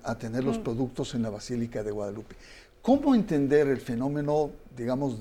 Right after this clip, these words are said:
Speaker 1: de mercadeo? Porque fue una cosa impresionante.
Speaker 2: Impresionante. Mira, para empezar, no es una imagen irreverente,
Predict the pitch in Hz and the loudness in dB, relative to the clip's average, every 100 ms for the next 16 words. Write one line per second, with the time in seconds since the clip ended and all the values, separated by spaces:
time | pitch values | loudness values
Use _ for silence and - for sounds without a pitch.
0 | 117 - 123 123 120 - 120 127 120 - | -10 -6 -2 0 0 -2 0 2 2 -2
1 | 104 - 214 208 196 202 - 147 139 - | -10 -6 -2 -2 -2 -4 -2 0 0 6
2 | 151 139 139 131 160 185 180 170 - 175 | 4 4 0 -2 0 0 -2 -4 -4 -2
3 | 170 160 - - - - - - - - | -2 -2 -8 -20 -20 -20 -20 -20 -20 -2
4 | 220 202 190 208 214 247 311 320 320 302 | 4 4 4 4 4 4 4 6 6 6
5 | 285 269 247 214 202 220 208 165 160 151 | 6 6 6 2 2 0 0 2 2 2
6 | 151 151 - | 0 -2 -10